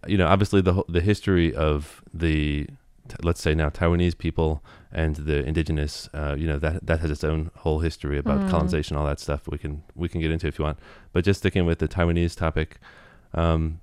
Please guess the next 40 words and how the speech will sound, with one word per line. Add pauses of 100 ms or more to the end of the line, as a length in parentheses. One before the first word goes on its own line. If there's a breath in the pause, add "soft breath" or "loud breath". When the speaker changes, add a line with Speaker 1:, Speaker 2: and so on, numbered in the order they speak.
Speaker 1:
so (120)
that,
you
know,
they, (160)
more
settlers
came
over,
the
population
grew,
they
became
the
majority
population
after
a
certain
time. (600 loud breath)
And (120)
for
the
longest
time,
up
until
really
maybe
even,
like,
the
seventies
or
eighties,
outside
of
this
island,